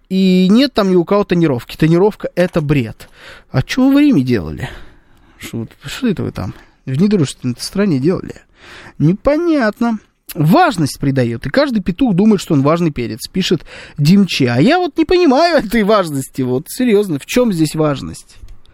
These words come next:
Что вы, типа, э, депутат, да? У вас тонировка, вы депутат. Ну, у депутата она сзади тоже. Вы же не сзади едете на своей машине. Ладно, вы, э, с водителем, например, ездили, бы вас обязали там тонировку снять. Ну, ф-, хорошо, но так какая важность,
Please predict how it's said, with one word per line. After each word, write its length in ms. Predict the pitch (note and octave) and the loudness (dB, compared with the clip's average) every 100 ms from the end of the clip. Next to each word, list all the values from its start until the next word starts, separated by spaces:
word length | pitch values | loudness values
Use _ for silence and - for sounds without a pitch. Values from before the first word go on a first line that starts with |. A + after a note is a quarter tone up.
| _ _ _ - | _ _ _ -4
Что 140 | F3+ | 0
вы, 140 | F#3 | 0
типа, 340 | F3 G3 F#3+ E3+ | 0 -2 -2 -2
э, 80 | F3+ | -2
депутат, 960 | F3 D3 D#3+ D#3+ - E3 D3+ - B2+ - - - | -2 -4 -4 -4 -2 -2 -2 -4 -6 -8 -20 -8
да? 220 | C#3+ A#3 | -2 -2
У 60 | A#3+ | -2
вас 140 | C#3 | -6
тонировка, 680 | - D3+ D#3+ G3 E4+ C#4 - | -2 2 4 2 0 -2 -2
вы 120 | D3+ E3 | 0 0
депутат. 460 | F3 G3+ A#3+ C#3+ | -2 -4 -4 -2
Ну, 80 | C3+ | -2
у 60 | E3 | -4
депутата 400 | F#3+ - B3 E3+ | -4 -4 -2 -2
она 120 | E3+ | -4
сзади 320 | E3 E3 G3 | -2 -4 -4
тоже. 320 | - A#2 E3 _ _ _ - _ | -8 -14 -16 _ _ _ -20 _
Вы 100 | D#3+ | -2
же 100 | F#3 | 0
не 100 | G3 | 0
сзади 320 | G3 G#3 B3+ G#3+ | 0 0 0 0
едете 420 | E3+ C#3 B2 B2+ | -2 -2 -2 -4
на 40 | |
своей 220 | B2 B2+ | -2 -4
машине. 400 | B2 B2 - A2+ | -4 -4 -4 -2
Ладно, 300 | A#2+ G3+ B3 | 0 0 2
вы, 180 | G3 F3 - - - | 0 0 -4 -20 -8
э, 200 | C#3 D3 D3+ | -2 -2 -2
с 60 | F3 | 0
водителем, 580 | F3+ F3 D#3+ C3 B2 | 0 -2 -4 -4 -4
например, 300 | A#2+ B2 B2 | -8 -8 -6
ездили, 460 | B2+ B2 B2 A#2 A2+ | -2 -2 -2 -6 -4
бы 180 | C3 C#3 | 0 2
вас 180 | C#3+ - | 0 0
обязали 420 | D3+ D3+ D3+ D3+ | 0 0 0 0
там 360 | G3 D#3+ B2+ - - C#3+ | 0 -2 -2 -10 -14 -2
тонировку 580 | C#3+ C#3 A#2 - - | 2 2 0 -6 -16
снять. 360 | - C#3 A#2 - | -8 -6 -6 -4
Ну, 140 | C#3 D3 | -4 -4
ф-, 140 | - | -4
хорошо, 540 | - A#3 A3+ D#3+ C3+ | 0 0 0 -2 -2
но 140 | C3+ F3+ | 0 0
так 180 | A3 - | 0 -2
какая 320 | G3+ B3+ G3 | -2 0 0
важность, 560 | E3+ F#3 C#3+ B2 - | 0 0 -2 -8 -12